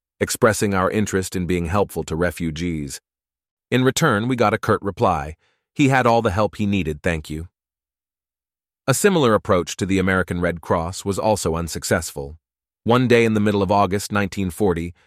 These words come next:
Davenport and Gold were having coffee in their favorite cafe, the Pelican, close to the U S consulate, when, as Davenport recalled, they heard gossip that an American with money, access to visas, and a list of people he was supposed to rescue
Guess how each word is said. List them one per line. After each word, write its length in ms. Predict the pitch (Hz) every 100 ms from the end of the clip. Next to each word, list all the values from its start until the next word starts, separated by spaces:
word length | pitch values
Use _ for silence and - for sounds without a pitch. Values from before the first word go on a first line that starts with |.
| _ -
Davenport 580 | 113 117 143 - 120
and 140 | 117 98
Gold 320 | 101 82 85
were 120 | 87
having 260 | 92 95 95
coffee 400 | - 107 - 98
in 100 | 90
their 120 | 90
favorite 380 | - 98 90 -
cafe, 540 | 95 90 104 87 82
the 120 | 85
Pelican, 540 | 85 101 87 - 69 67 _ _ -
close 240 | 131 120 -
to 80 |
the 120 | 104 101
U 200 | 104 92
S 160 | -
consulate, 560 | - 101 90 80 76 - _ -
when, 420 | 101 110 90 87
as 180 | 82 78
Davenport 520 | 82 95 87 82 87 90
recalled, 520 | - 95 85 85 87 _ _ -
they 140 | 101
heard 300 | 98 110 95
gossip 520 | 104 95 - 85 78
that 140 | 80 92
an 100 | 92
American 600 | 95 101 92 - 92 95
with 240 | 85 78
money, 460 | 92 101 98 90 87 _ _ _ -
access 400 | 98 - 107 -
to 100 | 95
visas, 580 | 87 107 90 90 90 - _ _ 98
and 100 | 101
a 60 |
list 280 | 101 117 -
of 140 | 101
people 320 | - 110 107 90
he 120 | 95
was 140 | 92
supposed 400 | 95 82 107 95
to 80 | 85
rescue 520 | 87 95 - 87 80